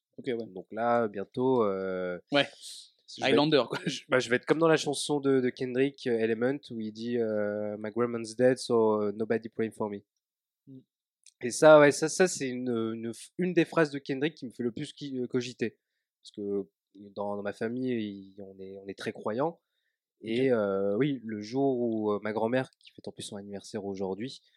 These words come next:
Speaker 1: Ah, bah, bon anniversaire à
Speaker 3: Bon
Speaker 1: Madame,
Speaker 3: anniversaire.
Speaker 1: euh, Bassi.
Speaker 2: Oui. Qu'elle vive le plus longtemps possible, euh, pour prier pour moi. Mais, euh, voilà, c'est,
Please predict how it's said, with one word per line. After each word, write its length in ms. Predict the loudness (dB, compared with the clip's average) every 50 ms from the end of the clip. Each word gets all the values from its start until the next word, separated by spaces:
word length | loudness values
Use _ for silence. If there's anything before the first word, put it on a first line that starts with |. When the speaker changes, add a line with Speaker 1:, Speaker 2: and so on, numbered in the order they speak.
| _ _ _ _ _ _ _ _ _ _ _ _
Speaker 1:
Ah, 160 | -2 -2 -2 -4 -6
bah, 80 | -8 -6
bon 80 | -4
anniversaire 400 | -4 -4 -6 -10 -8 -6 -6 -6 -4
à 60 | -6
Speaker 3:
Bon 500 | -8 -12 -12 -12 -12 -10 -8 -6 -4 -4
Speaker 1:
Madame, 240 | -2 -2 0 0 -2
Speaker 3:
anniversaire. 200 | -2 -2 -4 -4 -6
Speaker 1:
euh, 40 | -4
Bassi. 360 | -2 -2 -2 0 -2 -4 -4 _ -8
Speaker 2:
Oui. 240 | -6 -4 -4 -6 -6 _ _ _ _ _ _ _ _ -4
Qu'elle 120 | -2 -2 0
vive 180 | 0 2 4 4
le 100 | 4 4
plus 140 | 2 0
longtemps 260 | 0 0 0 -2 -6 -6
possible, 560 | -4 -6 -6 -6 -6 -6 -4 -4 -2 0 4
euh, 460 | 4 6 6 6 4 4 2 0 -2 -4 _
pour 300 | -6 -4 -4 -2 -4 -4
prier 240 | -8 -10 -10 -10 -10
pour 220 | -10 -10 -10 -8 -6
moi. 240 | -6 -6 -6 _ _ _ _ _ _ _ _ _
Mais, 340 | -20 -18 -16 -14 -12 -10 -10 -8
euh, 460 | -8 -6 -8 -8 -8 -10 -12 -12 -8
voilà, 260 | -6 -6 -6 -6 -8 _ _ _ _
c'est, 260 | _ -20 -18 -14 -12